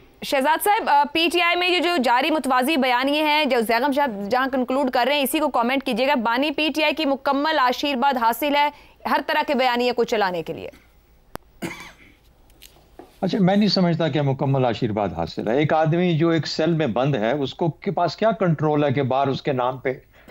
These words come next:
Speaker 2: लोग क्या क्या लिख रहे हैं, बेच रहे हैं, क्या मसाला बाहर बिक रहा है इस वक्त। बदकिस्मती से मुझे यूँ लगता है कि पीटीआई के अंदर, और बानी पीटीआई को तो confuse होना चाहिए,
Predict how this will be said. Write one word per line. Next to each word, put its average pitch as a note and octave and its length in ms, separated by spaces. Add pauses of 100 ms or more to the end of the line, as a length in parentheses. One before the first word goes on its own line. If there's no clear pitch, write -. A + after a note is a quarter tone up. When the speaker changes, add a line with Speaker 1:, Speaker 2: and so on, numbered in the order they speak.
Speaker 2:
लोग C#3+ 260
क्या D3 260
क्या C3+ 540
लिख A#2+ 280
रहे C#3 120
हैं, C3 260
बेच B2+ 280
रहे C3 200
हैं, B2 240 (280)
क्या C3 160
मसाला B2+ 440
बाहर A2+ 260
बिक A2+ 220
रहा A2 100
है G2+ 60
इस - 200
वक्त। G3 140 (500)
बदकिस्मती G#3 600
से F3 240
मुझे F#3 200
यूँ F#3+ 140
लगता C#3 280
है D3+ 140
कि D3+ 120
पीटीआई E3+ 600
के D#3+ 120
अंदर, B2 440
और D3+ 260
बानी D3 300
पीटीआई F#3 420
को F3+ 340
तो F3 120
confuse F3 360
होना B2 260
चाहिए, D#3+ 440